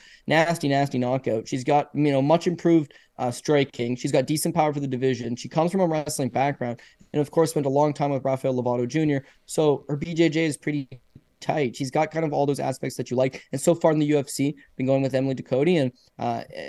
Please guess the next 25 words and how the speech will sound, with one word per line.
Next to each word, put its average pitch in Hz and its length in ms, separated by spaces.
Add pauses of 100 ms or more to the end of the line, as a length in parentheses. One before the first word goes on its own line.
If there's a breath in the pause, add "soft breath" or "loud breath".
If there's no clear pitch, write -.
uh, 135 100
now 139 240
people 139 260
are 131 60
starting 131 280
to 131 80
wise 123 360
up 123 140
and 113 260 (240)
jump 120 200
to 110 100
her. 123 80 (180)
That's 160 140
what 196 60
my 160 80
heart's 151 260
telling 120 180
me. 117 80
Go 147 80
with 165 140
your 156 80
girl. 147 280
You 120 60
like 143 240
her. - 140